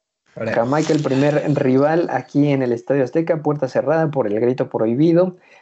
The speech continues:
Speaker 2: Después viajamos a Costa Rica y cerramos en Panamá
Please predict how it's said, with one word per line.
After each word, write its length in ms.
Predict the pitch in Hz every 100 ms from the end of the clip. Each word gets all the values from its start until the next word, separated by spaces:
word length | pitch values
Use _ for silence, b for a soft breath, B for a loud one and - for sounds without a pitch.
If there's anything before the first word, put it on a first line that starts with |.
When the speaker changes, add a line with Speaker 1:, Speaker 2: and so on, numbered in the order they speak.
| b
Speaker 2:
Después 420 | 107 104 - 127
viajamos 420 | 127 113 131 123 113
a 80 |
Costa 260 | 107 147 123
Rica 280 | 131 143 143
y 120 | 143
cerramos 420 | 139 127 127 139 127
en 100 | 123
Panamá 720 | 131 135 135 135 147 151 -